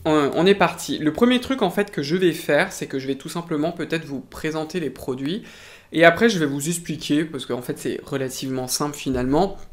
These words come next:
où est-ce les introduire dans votre routine. C'est aussi simple, euh, que ça. Et surtout la raison. Et dans la seconde vidéo, je vais vous montrer en fait comment jouer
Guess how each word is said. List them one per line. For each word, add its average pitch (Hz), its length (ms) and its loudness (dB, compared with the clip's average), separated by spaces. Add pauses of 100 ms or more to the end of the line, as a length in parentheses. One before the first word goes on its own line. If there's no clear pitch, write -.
(140)
où 156 100 0
est-ce 170 320 0
les 139 200 -2
introduire 135 380 -4
dans 139 120 -4
votre 139 260 -6
routine. 127 640 -6
C'est - 220 -10
aussi 135 240 -8
simple, 156 320 -6 (420)
euh, 127 480 0 (1120)
que 170 100 4
ça. 202 460 8 (600)
Et 160 40 4
surtout 185 280 2
la 190 140 8
raison. 147 380 2 (200)
Et 151 60 0
dans 160 140 4
la 143 220 6
seconde 247 640 4
vidéo, 135 420 0
je 160 80 0
vais 147 40 4
vous 151 80 2
montrer 165 260 -2
en 143 80 0
fait 170 180 -4
comment 135 260 -4
jouer 135 340 -6